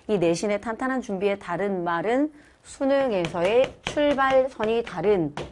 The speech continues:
학생이 된다라고 생각을 해요. 자, 수능의 출발선이 다르다라고 얘기하는 부분입니다. 우리 엄밀히 얘기해서 고등학교 일 학년이 되어서 고등학교 일 학년 시험을 치고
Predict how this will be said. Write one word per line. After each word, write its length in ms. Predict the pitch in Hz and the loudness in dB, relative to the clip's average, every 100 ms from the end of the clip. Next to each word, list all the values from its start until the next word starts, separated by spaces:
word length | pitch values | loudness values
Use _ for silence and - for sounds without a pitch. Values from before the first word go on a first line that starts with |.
| - - - | -18 -18 -10
학생이 440 | 233 - 220 233 | -8 -4 -2 0
된다라고 920 | 220 165 156 185 151 151 - 170 190 202 - - - - - - _ - | 0 -2 2 0 0 -10 -6 -6 -4 -6 -8 -12 -12 -14 -18 -20 _ -10
생각을 460 | 233 214 202 180 180 | -4 -2 0 0 -2
해요. 120 | 160 143 - _ - - - - - _ - - - - - - - - - - - - - - - - - _ - - - - | -4 -8 -16 _ -14 -14 -18 -20 -20 _ -14 -14 -16 -18 -14 -16 -12 -14 -16 -18 -18 -14 -16 -16 -20 -20 -20 _ -10 -10 -10 2
자, 260 | 233 208 | 4 4
수능의 320 | 208 320 339 | 2 4 4
출발선이 580 | 320 302 320 302 277 247 | 4 2 2 2 0 0
다르다라고 680 | 208 170 190 226 190 170 202 | -2 -4 0 0 0 -2 -2
얘기하는 300 | 180 180 175 | -2 -2 -6
부분입니다. 580 | 196 190 190 143 147 131 _ _ | -4 -4 -4 -4 -6 -12 _ _
우리 520 | 208 247 214 208 185 - | 2 2 2 0 -2 -4
엄밀히 420 | 175 220 294 330 | 0 4 4 4
얘기해서 640 | 185 147 156 156 147 143 135 - - | 2 0 -4 -4 -8 -8 -12 -20 -10
고등학교 320 | - 208 214 180 | -2 0 2 2
일 100 | 208 | 4
학년이 340 | 311 302 262 | 4 4 2
되어서 360 | 208 180 175 190 | 0 -2 -2 -6
고등학교 400 | - 175 170 180 | -4 -6 -6 -6
일 160 | 202 | -2
학년 340 | 285 302 196 196 | 0 2 0 -4
시험을 320 | - 170 151 | -6 -4 -4
치고 380 | - 147 196 | -8 -8 -8